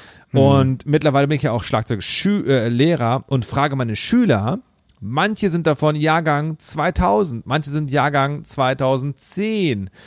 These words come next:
Speaker 2: Und für die ist halt nine eleven sowas wie für uns der Mauerfall. Also man weiß, da war was, also jetzt nicht für zweitausender, natürlich nicht,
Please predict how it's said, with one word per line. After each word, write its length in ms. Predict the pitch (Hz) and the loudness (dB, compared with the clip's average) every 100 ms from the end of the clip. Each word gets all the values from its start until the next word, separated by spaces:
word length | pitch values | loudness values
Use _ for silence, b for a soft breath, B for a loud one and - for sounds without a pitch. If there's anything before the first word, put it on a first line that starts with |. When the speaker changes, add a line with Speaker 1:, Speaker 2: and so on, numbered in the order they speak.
| B B - | B B 0
Speaker 2:
Und 480 | 156 151 151 139 - _ _ _ | 4 4 2 -4 -14 _ _ _
für 160 | - 127 | -8 -4
die 400 | 104 254 302 - | 0 0 0 -2
ist 240 | 143 135 123 | -2 -2 0
halt 260 | 123 110 | 0 0
nine 220 | 131 139 | -2 0
eleven 440 | 143 147 147 139 147 | 2 2 0 -2 -6
sowas 320 | 117 127 135 | 2 2 4
wie 100 | 135 | 0
für 160 | 127 139 | 0 0
uns 400 | 143 143 139 - _ | 0 0 -2 -8 _
der 80 | 113 | -2
Mauerfall. 600 | 113 156 104 - 80 139 - | 0 0 -2 -6 -8 -10 -10
Also 180 | - 131 | -4 -2
man 220 | 147 175 | -2 -4
weiß, 460 | 175 208 233 - - - | -2 0 -2 -4 -16 -6
da 220 | 135 139 | -2 2
war 240 | 175 233 | 4 4
was, 540 | 214 208 214 - - - | 4 2 0 -6 -14 -8
also 160 | - | -4
jetzt 140 | 104 - | -2 -4
nicht 100 | 104 | -10
für 60 | |
zweitausender, 440 | 98 90 101 110 107 | -8 -4 -2 0 -2
natürlich 240 | 95 90 | -2 -4
nicht, 180 | 110 - | -6 -8